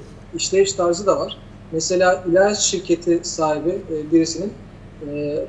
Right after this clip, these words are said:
Kaliforniya'da, e, ilaç fiyatlarına fahiş fiyat uygulaması, insanları ölüme terk etmesi. Mesela bunun serbest pazar olduğu için o anlamda çok bir şey yapamadılar.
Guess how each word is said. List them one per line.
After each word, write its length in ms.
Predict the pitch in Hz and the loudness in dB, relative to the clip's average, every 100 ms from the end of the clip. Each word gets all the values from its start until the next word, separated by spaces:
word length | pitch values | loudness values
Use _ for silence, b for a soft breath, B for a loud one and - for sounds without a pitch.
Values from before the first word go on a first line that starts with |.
| - | 2
Kaliforniya'da, 840 | 160 165 185 185 160 147 180 214 - - | 4 6 6 6 4 2 0 -2 -8 -6
e, 80 | 160 | 0
ilaç 440 | 175 180 190 - | 4 6 6 4
fiyatlarına 500 | 190 180 185 180 185 | 4 2 4 2 0
fahiş 380 | 180 180 175 - | 0 0 0 0
fiyat 240 | 185 180 | 0 0
uygulaması, 600 | 175 160 156 143 135 156 180 - - - | 0 0 -2 -2 -6 -6 -6 -10 -20 -6
insanları 520 | 165 165 185 180 180 185 | -4 0 2 2 4 2
ölüme 280 | 175 180 | 2 2
terk 280 | 180 175 175 | 2 2 2
etmesi. 440 | 175 151 - 175 226 - - - 170 | -4 -6 -8 -8 -8 -10 -20 -10 -4
Mesela 300 | 170 185 190 | 0 2 4
bunun 100 | 202 | 2
serbest 540 | - 196 202 208 - | 4 2 2 0 0
pazar 320 | 190 190 190 | 0 4 4
olduğu 340 | 196 190 196 180 | 2 0 2 0
için 240 | - 233 - - | 0 -6 -8 -2
o 180 | 196 196 | 2 4
anlamda 340 | 185 202 214 | 2 -2 -2
çok 220 | 214 196 | -4 -4
bir 40 | - | -4
şey 120 | 196 | -4
yapamadılar. 460 | 196 156 135 208 | -2 -6 -4 -6